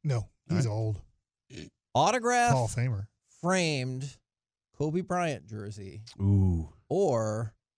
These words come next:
Speaker 3: autographed framed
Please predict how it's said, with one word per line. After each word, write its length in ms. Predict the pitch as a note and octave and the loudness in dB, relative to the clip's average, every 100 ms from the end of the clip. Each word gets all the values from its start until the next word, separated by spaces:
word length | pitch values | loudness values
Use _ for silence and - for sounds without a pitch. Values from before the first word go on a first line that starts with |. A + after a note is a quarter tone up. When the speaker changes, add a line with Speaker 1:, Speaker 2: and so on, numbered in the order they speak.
| _ _ _ _ _ | _ _ _ _ _
Speaker 3:
autographed 1000 | A2+ C3+ D3 C#3 C#3 C#3 C3 - - - _ _ _ _ _ _ _ - | 0 0 0 0 2 2 0 -4 -16 -20 _ _ _ _ _ _ _ -2
framed 640 | C3 B2 A#2+ A#2+ A#2 | 0 2 0 -4 -8